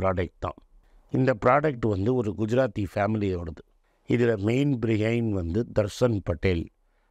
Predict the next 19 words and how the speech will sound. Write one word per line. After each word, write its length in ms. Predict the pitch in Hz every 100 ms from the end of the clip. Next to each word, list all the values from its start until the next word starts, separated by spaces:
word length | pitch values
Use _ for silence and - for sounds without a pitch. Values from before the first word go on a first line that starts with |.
| _
அப்படிங்கிறவரோடது. 1040 | - 101 107 104 107 101 95 87 95 95 - - _ _ _ _ _ _ _ -
தர்ஷன் 420 | 117 120 - 160 135
பட்டேலுக்கு 600 | 113 - 107 107 - 98
வந்து 460 | 90 92 113 143 _ _ _ _
அண்ணன், 360 | - 127 131 123
தம்பி 280 | 113 110
ஒரு 100 | 113
ரெண்டு, 160 | 104 104
மூணு 180 | 101 92
பேர் 240 | 98 98
இருந்தாங்க. 340 | 85 87 82 - - _ _ _ _ _
இவங்கெல்லாம் 500 | - 120 117 117 135
சேர்ந்து 440 | 135 117 107 101 110
இந்த 220 | 117 107
கம்பெனியை 500 | 104 95 104 104 98
ஆரம்பிச்சு, 460 | 87 90 80 - - _ _ _ _
கம்பெனி 460 | - 117 120 127 123
ரொம்ப 260 | 104 110 127
சக்ஸஸ்ஃபுல்லா 680 | - 101 - 110 - 110